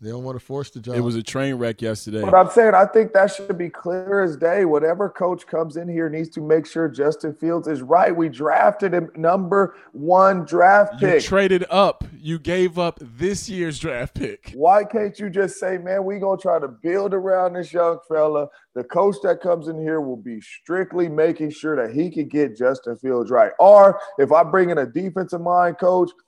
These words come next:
Speaker 3: he better believe that we want him to bring in an offensive coordinator we believe is right for Justin Fields.
Speaker 2: Couldn't say it. Um,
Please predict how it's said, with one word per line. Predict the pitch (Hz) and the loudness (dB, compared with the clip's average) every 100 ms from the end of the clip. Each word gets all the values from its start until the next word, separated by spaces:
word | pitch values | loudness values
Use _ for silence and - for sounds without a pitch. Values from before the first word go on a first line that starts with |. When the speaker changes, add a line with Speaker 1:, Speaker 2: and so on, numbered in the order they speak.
| _ - | _ -6
Speaker 3:
he | 185 | -4
better | 160 175 175 | 2 2 2
believe | 160 165 175 175 | 0 2 2 2
that | 160 135 120 | 2 0 0
we | 160 | -2
want | 185 170 170 | -2 0 0
him | 170 | -2
to | 160 | -6
bring | 139 170 160 | -4 -4 -4
in | |
an | 147 - | -4 0
offensive | 151 156 156 147 | 2 2 -2 -8
coordinator | - 165 156 165 156 | 0 2 2 2 0
we | 151 202 | -2 -4
believe | 185 185 180 185 | -2 0 0 0
is | 165 135 | -2 0
right | 147 143 | 0 0
for | 135 | -6
Justin | 120 127 120 110 | -4 -4 -4 -12
Fields. | 101 69 57 - | -16 -14 -14 -6
Speaker 2:
Couldn't | 156 131 | -4 -4
say | - 143 113 | -2 -2 -2
it. | 85 | -4
Um, | 107 113 113 101 | -6 -4 -2 -4